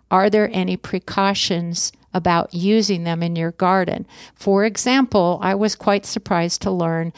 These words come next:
that neem oil is toxic to pollinators. And I think a lot of folks don't realize that. Neem has this great reputation.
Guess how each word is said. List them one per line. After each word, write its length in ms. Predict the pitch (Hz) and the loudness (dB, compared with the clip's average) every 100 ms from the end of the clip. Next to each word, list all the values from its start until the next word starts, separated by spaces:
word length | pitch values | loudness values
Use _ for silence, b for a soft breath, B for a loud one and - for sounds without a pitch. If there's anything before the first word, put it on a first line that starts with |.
| B B | B B
that 240 | 208 208 202 | 0 0 2
neem 340 | 226 285 269 | 2 4 4
oil 360 | 170 165 175 - | 4 2 0 0
is 240 | 185 175 | -2 -2
toxic 560 | - 160 - - 180 - | -4 -4 -4 -6 -6 -4
to 100 | 233 | -8
pollinators. 920 | - 320 302 240 165 160 - - - B B B | -4 -2 2 2 0 -2 -2 -2 -4 B B B
And 140 | - 233 | 0 2
I 100 | 233 | 2
think 240 | 294 277 | 2 0
a 60 | 285 | 0
lot 220 | 214 226 | 0 0
of 80 | 247 | -2
folks 320 | - 196 - | -4 -4 -2
don't 320 | 202 180 175 | -2 -2 -2
realize 520 | 180 190 214 269 269 | 0 2 2 0 0
that. 300 | - 285 302 - _ _ _ - | 0 0 0 -4 _ _ _ -2
Neem 460 | 208 254 269 240 - | 2 4 4 2 0
has 280 | 190 208 202 | -2 0 0
this 220 | - 190 | -2 -4
great 280 | - 196 214 | -2 -2 0
reputation. 920 | 190 190 - 196 - 269 269 - - | -2 -4 -4 -8 -2 0 0 -2 -6